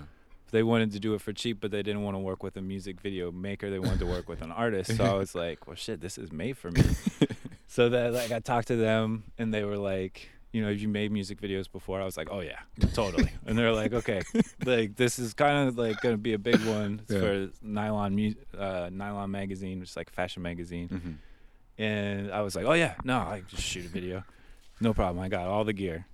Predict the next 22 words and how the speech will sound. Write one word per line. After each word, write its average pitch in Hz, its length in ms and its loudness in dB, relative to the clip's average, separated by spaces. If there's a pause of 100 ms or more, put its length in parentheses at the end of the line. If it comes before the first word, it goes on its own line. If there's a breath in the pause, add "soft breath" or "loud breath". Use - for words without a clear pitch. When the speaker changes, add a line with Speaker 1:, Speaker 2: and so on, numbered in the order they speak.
(160)
Speaker 1:
And 113 160 2
so 104 460 4
Speaker 2:
<laughs> - 360 -18
Speaker 1:
I 113 60 -4
ended 113 200 -2
up 107 220 -2
buying 107 400 2
a 104 60 0
camera 110 540 -2 (100)
and 113 240 2
a 107 60 0
computer 110 800 -2
and 107 280 -2
Final 107 280 2
Cut 113 360 2
so - 240 2
that 110 160 4
I 107 120 2
could 110 180 -6
figure 110 220 -4
this 104 240 -4
out. 113 240 2